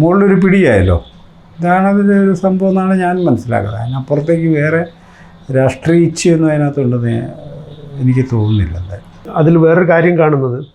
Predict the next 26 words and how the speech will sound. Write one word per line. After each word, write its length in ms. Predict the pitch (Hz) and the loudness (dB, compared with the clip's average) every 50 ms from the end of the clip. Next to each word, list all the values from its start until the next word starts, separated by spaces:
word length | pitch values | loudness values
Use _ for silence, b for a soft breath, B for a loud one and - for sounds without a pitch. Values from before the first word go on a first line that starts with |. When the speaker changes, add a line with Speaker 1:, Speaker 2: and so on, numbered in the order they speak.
| _ - 143 | _ -4 -2
Speaker 2:
ഒരേ 240 | 147 139 160 185 208 226 220 220 | -2 0 2 2 2 0 0 0
സമയം 260 | 220 202 208 214 220 196 156 | 0 2 2 2 2 2 0
വർഗീയതക്കെതിരെ 1300 | 147 143 143 139 131 123 143 175 180 185 190 180 160 190 180 170 - - - 185 170 147 147 151 143 151 147 156 175 170 170 165 156 135 - | 0 0 -2 -2 -4 -4 -2 -2 -2 0 0 0 2 2 0 0 -2 -2 0 2 2 2 2 0 0 0 -2 -2 -2 -4 -6 -8 -10 -10 -8
ശക്തമായ 540 | 147 156 151 147 143 170 170 165 165 170 175 175 170 | -8 -8 -6 -4 -2 0 2 2 2 2 2 0 0
നിലപാടെടുക്കുന്നു 800 | 165 156 156 160 156 156 160 156 151 147 147 160 160 156 160 165 160 160 | 2 2 2 2 2 0 0 0 0 -2 -2 -2 -2 0 2 2 2 2
എന്ന് 120 | 156 156 156 147 | 2 2 0 0
എൽ 80 | 143 139 135 | 0 0 0
ഡി 60 | 151 151 | 0 -2
എഫ് 140 | - 160 151 139 | -2 -2 -2 -2
പറയുകയും 460 | 131 131 127 123 123 120 120 120 120 - - 135 | -2 -2 -2 -2 -4 -4 -4 -6 -6 -4 -2 0
വെള്ളാപ്പള്ളി, 720 | 139 147 151 151 165 165 175 175 170 170 175 180 185 190 185 180 185 175 147 | 2 4 4 2 2 2 2 2 2 2 2 2 0 0 0 -2 -2 -2 -2
ബി 80 | 147 151 139 | 0 0 0
ജെ 100 | 147 175 170 143 | 0 0 0 2
പിയോട് 240 | 185 180 180 180 180 143 | 2 2 2 2 2 2
ചേർന്ന് 240 | 185 180 165 175 180 175 | 2 2 2 2 2 0
നിൽക്കുന്ന 320 | 170 165 185 170 175 180 175 170 | 0 0 0 0 0 0 2 2
വെള്ളാപ്പള്ളിയെ 640 | 160 160 156 151 151 160 156 156 156 156 156 160 160 160 156 | 2 2 2 2 0 0 0 0 -2 -2 -2 -2 -2 -2 -2
ഇത്തരം 280 | 139 123 156 156 156 151 156 | -2 0 0 0 0 0 0
ഒരു 80 | 147 147 | -2 -2
സ്ഥാനം 320 | - 165 147 156 156 160 156 147 | -2 -2 -2 0 -2 -2 0 0
കൊടുക്കുകയും 560 | 156 147 143 127 - _ - 151 147 139 120 120 123 147 135 120 | 0 0 -2 -4 -6 _ -2 0 0 0 0 -4 -8 -10 -8 -6
നേരെ 260 | 120 120 143 165 185 190 | -2 0 2 2 2 2
ഓപ്പോസിറ്റ് 500 | 180 190 202 180 123 160 135 123 151 143 151 - 151 | 2 2 0 0 0 -2 -4 -4 -6 -6 -6 -6 -4
ഈ 40 | 139 151 | -2 0
പറയുന്ന 240 | 147 147 143 143 135 | 2 2 2 2 2
നവോത്ഥാന 800 | 139 139 139 151 160 151 123 135 151 160 165 165 165 165 170 170 | 0 2 2 2 2 2 2 2 2 2 2 2 0 0 0 0